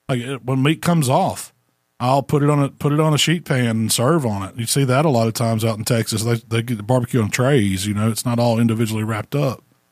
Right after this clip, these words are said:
They serve it on a, uh, like, a sheet pan tray with butcher paper over it. I use it for prep. A lot of times I'll throw that out on my cutting board just to put meat on and stuff. So there's, you know, it's got other,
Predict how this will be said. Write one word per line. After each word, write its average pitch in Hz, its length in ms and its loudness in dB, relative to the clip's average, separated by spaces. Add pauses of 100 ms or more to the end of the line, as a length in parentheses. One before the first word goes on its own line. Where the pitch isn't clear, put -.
(320)
They 117 80 -2
serve 120 280 4
it 113 60 2
on 113 120 2
a, 98 100 -2 (440)
uh, 110 280 -6
like, 110 160 -6
a 92 60 -8 (240)
sheet - 240 -2
pan 101 240 -4
tray 110 280 0
with 107 200 -2
butcher 139 220 0
paper 104 300 -4
over 104 240 -6
it. - 60 -20 (480)
I 98 100 0
use 135 240 4
it 139 80 -4
for 123 100 -4
prep. - 540 0 (480)
A 104 40 0
lot 120 100 2
of 123 60 -2
times 123 360 0
I'll 123 80 0
throw 127 220 2
that 139 140 4
out 135 120 4
on 135 80 2
my 131 80 2
cutting 160 320 2
board 117 220 2
just 123 140 -4
to 127 60 -6
put 117 220 -2
meat 139 220 2
on 110 200 0
and 104 100 -2
stuff. 101 380 -6
So 110 160 -6
there's, 139 260 -4
you 147 120 0
know, 139 100 2
it's 160 140 0
got 160 200 0
other, 120 360 0